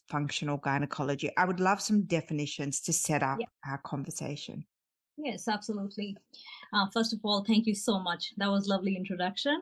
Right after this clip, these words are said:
Speaker 2: and pleasure is all mine. Thank you so much for honoring and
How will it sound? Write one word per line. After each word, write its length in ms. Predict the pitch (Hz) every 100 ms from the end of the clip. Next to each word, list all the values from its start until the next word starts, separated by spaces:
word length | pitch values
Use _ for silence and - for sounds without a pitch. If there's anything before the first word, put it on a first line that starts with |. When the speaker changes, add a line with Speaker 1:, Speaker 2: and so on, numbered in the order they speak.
| -
Speaker 2:
and 300 | 202 190 196
pleasure 300 | 202 202 196
is 140 | 185 180
all 180 | 175 175
mine. 520 | 175 190 254 311 269
Thank 180 | 220 202
you 80 | 202
so 180 | - 180
much 280 | 175 175 -
for 160 | 180 185
honoring 560 | 196 208 208 214 214
and 320 | 180 180 180